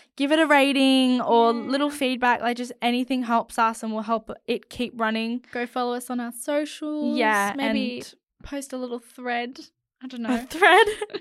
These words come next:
Speaker 1: <laughs> I'm
Speaker 2: I
Speaker 1: not even
Speaker 2: actually,
Speaker 1: on
Speaker 2: wait, no,
Speaker 1: Threads.
Speaker 2: I actually did see a girl tagged us in her story, and it was a thread that she posted
Speaker 1: Oh my
Speaker 2: asking for
Speaker 1: God, shout
Speaker 2: podcast
Speaker 1: out to you.
Speaker 2: recommendations, and
Speaker 1: Shout
Speaker 2: ours
Speaker 1: out
Speaker 2: was
Speaker 1: to
Speaker 2: one of
Speaker 1: you.
Speaker 2: them.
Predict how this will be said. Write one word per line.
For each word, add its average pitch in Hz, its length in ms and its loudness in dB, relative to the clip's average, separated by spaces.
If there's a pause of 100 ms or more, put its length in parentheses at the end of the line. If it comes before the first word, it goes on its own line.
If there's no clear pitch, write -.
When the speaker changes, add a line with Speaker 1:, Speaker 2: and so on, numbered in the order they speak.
(120)
Speaker 1:
<laughs> - 320 -18
I'm 330 180 -2 (640)
Speaker 2:
I 453 140 10
Speaker 1:
not 622 120 12
even 311 200 8
Speaker 2:
actually, - 0 -
Speaker 1:
on 269 140 10
Speaker 2:
wait, 466 100 4
no, 339 100 10
Speaker 1:
Threads. 508 140 10
Speaker 2:
I - 80 10
actually 320 300 2
did 370 180 2
see 392 240 0
a 254 80 0
girl 269 320 0
tagged 285 480 0
us 220 280 -4
in 233 320 -4 (420)
her 269 100 -2
story, 262 580 2
and 214 100 -4
it 233 100 -2
was 233 120 -8
a 240 80 -6
thread 254 360 -2
that 254 120 -6
she 262 160 -8
posted 254 400 -4
Speaker 1:
Oh 320 40 -2
my 330 80 2
Speaker 2:
asking 339 120 -2
for 311 60 6
Speaker 1:
God, 262 180 4
shout 320 140 6
Speaker 2:
podcast 330 80 4
Speaker 1:
out 302 80 8
to 302 60 6
you. 311 40 8
Speaker 2:
recommendations, 277 840 4
and 277 140 -6
Speaker 1:
Shout 262 140 -2
Speaker 2:
ours 294 180 8
Speaker 1:
out 302 60 4
Speaker 2:
was 302 100 0
Speaker 1:
to 269 60 0
Speaker 2:
one 311 100 4
of 359 80 2
Speaker 1:
you. 247 60 -2
Speaker 2:
them. 233 260 0